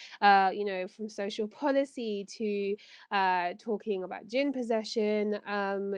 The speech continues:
to being a prof-, Muslim professional in the mental health field and how to navigate awkward conversations and, and so much more. This one has truly been such a beneficial and insightful one, mashallah. I have benefited massively, and I pray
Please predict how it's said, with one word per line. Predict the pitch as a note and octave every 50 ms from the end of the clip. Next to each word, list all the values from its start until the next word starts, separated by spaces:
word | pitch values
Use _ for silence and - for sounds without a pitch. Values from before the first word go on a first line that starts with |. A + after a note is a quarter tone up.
| F#3 G#3+
to | - - A3+ G#3+ G#3 G3+ G3+ G3+
being | F#3 F#3 G3 F#3+ F#3+ F#3
a | G#3+
prof-, | - - - - - A3+
Muslim | A3 A3+ A3 A3 - A3+ G#3
professional | - G3+ - - A#3 A#3 A3+ - A3+ G#3+
in | G#3
the | G3+
mental | G3+ G#3 G3+ G3 - G3
health | F3 F#3 -
field | - A#3 A3+ G#3+ G#3
and | G#3 G3+
how | G3 F#3+
to | F#3+ - F#3+
navigate | G3 G3+ G3 F#3+ - - F#3 -
awkward | - F#3 - - - -
conversations | - F#3 F#3 F#3+ - - B3 B3+ B3 - - B3+ B3 A#3+ A3+
and, | A#3 G#3 G3+ G3+ - - - - - - -
and | G#3 G#3
so | G#3 - C4 C4 C4
much | C4 B3+ A3+ G3 G#3+ -
more. | - A3+ A3+ A#3
This | A3 G#3 A#3+ B3 - C4
one | B3 A#3+ A3+
has | - G#3+ G#3 G#3+ -
truly | - - - C#4 C#4 B3 A3 G#3
been | G3+ F#3+ A3+ A#3 A3+ A3+ A3 G#3+ - - - - -
such | - - C#4 C4 -
a | A#3+ G#3
beneficial | G3 G3 A#3 A#3+ A#3 A3 G#3+ - B3+ B3 A#3+ -
and | - A#3 G#3 G3+ - - F#3+ F#3+
insightful | - G3 G3 G3+ G#3 - - A3 G3+ F#3+ G#3 - G#3+ G#3 G3+
one, | G3+ G#3 G#3 G#3+ G#3+
mashallah. | G#3 G3+ G#3 - A3 G3+ G3 G3 G3 -
I | - A3+ B3 C4
have | C4+ C4 A3 G3+
benefited | G#3+ G#3+ G#3 G3+ G#3 - G#3 - G3 F#3+ G#3
massively, | G#3+ G#3 - - G3+ G3 G3+ G3+ G3 -
and | - G3 F#3+
I | F#3+ F#3+ _ - -
pray | A#3+ A3+ A3+ A3 A3 A3+ A3